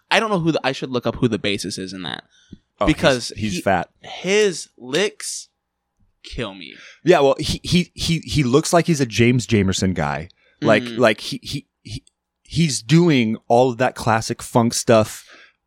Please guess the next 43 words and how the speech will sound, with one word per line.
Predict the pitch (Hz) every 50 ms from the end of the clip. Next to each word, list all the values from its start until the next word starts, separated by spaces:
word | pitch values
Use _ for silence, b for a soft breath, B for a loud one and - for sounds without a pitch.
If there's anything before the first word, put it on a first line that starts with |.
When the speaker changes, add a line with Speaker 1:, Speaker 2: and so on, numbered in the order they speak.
| _
Speaker 2:
soul | _ - - - - - 131 117 117 110
stuff, | - - 127 113 101 - - - - _ _ _ _ _ _ _ -
jazz | 117 101 120 123 123 131 127
stuff | - - - 110 92 87 87 -
like | 104 95 87 -
James | - 104 110 107 110 98 92
Jamerson | - 107 95 90 90 82 - 76 76
did. | 71 - - - -
Like, | 92 143 135
Speaker 1:
Mm. | 120 110
Speaker 2:
he | 98 123
just, | 117 113 - - -
he | - 107 117
sits | 110 - - 143 123 -
there, | - 139 135
doesn't | 131 143 151 147 156
have | 147 165 151
a | 131 120
very | 113 131 131 147 139
aggressive, | 123 117 - - 117 120 120 - 123 113
attacky | 104 - - - 107 104 - - 123 113
tone, | - 110 113 110 113 107 104 107 B B B B B B
Speaker 1:
Yeah, | 135 139
Speaker 2:
but | 135 123
just | 131 - -
Speaker 1:
it's | 127 -
Speaker 2:
fills | 139 139 139 135 127
Speaker 1:
smooth. | 135 127 117
Speaker 2:
up | -
all | - 120 117 120 127 131 131
the | 127 123
bottom | 107 135 120 113 120 123 120 127
of | 123 120 120
the, | 117 123 117 - _
you | - 117 107
know, | 104 101 101 B B B B B B B B _ _ _ _ _ _ _ _ _ _ _
it | 135 135 131
is | 131 110 - - - - -
so | - - - - - - 151 143 151 156 151
there | 131 117 127 127 120 107 98 95 92 92 - b b b b b b
that | 117 110 110 - _
you | - 120 117 117
would | 110